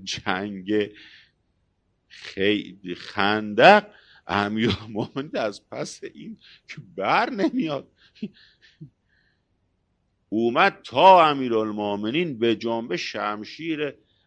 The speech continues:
عمرو ابن عبدود اومد رو سر امیرالمومنین،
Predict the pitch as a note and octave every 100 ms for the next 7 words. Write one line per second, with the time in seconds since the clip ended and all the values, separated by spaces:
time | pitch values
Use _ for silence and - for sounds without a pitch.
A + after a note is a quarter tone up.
0 | _ E2+ G2+ G#2 C3 C#3 B2 G#2+ G2+ G2+
1 | A#2 D3+ - A2+ C3 D3 A#2 G#2+ A#2 C#3+
2 | C3+ A#2 A2 G#2 G#2 G#2 G#2 G#2+ C3 C#3
3 | F#2